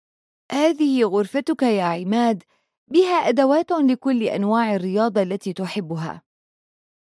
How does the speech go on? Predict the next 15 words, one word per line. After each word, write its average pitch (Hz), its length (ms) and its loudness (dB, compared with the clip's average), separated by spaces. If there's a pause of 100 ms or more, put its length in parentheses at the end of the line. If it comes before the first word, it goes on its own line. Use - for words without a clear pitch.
(400)
ولاحظت 160 600 -6
أن 202 420 -2
بها 202 360 -2
جهاز 170 420 -2
تليفون 185 880 -2 (400)
من 254 140 2
حقه 339 400 -2
استخدامه 247 840 2
في 214 260 -6
أي 165 280 0
وقت 190 300 -6
من 175 320 -2
الليل 175 600 -2
أو 269 120 6
النهار 277 580 4